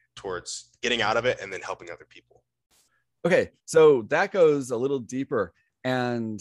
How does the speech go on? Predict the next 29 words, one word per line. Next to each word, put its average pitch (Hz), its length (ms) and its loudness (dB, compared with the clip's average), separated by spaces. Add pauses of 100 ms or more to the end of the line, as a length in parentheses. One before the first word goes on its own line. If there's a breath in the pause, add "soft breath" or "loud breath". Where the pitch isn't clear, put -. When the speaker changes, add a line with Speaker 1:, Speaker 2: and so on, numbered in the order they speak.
(460)
Speaker 2:
um, 104 540 -6 (160)
in 120 80 -2
my 113 140 -2
own 117 280 -6
personal 147 400 -4
life, 104 300 -2 (140)
I 110 300 0
was, 104 640 -4 (480)
um, 98 640 -8 (380)
for - 160 -20
the 208 120 -6
most - 200 -8
part, 185 240 2 (200)
I'd 165 300 0
always 156 320 -2 (160)
kind 147 140 -4
of 127 80 -2
had 135 240 2
a - 20 2
lot 120 220 0
of 104 180 -6 (640 soft breath)
aspects 127 340 -4
of 110 80 -10
self-doubt 117 440 -2
in 101 100 -8
my, 98 160 -8 (320)
for 127 200 -2
me, 107 300 -4 (320 loud breath)
where 120 400 2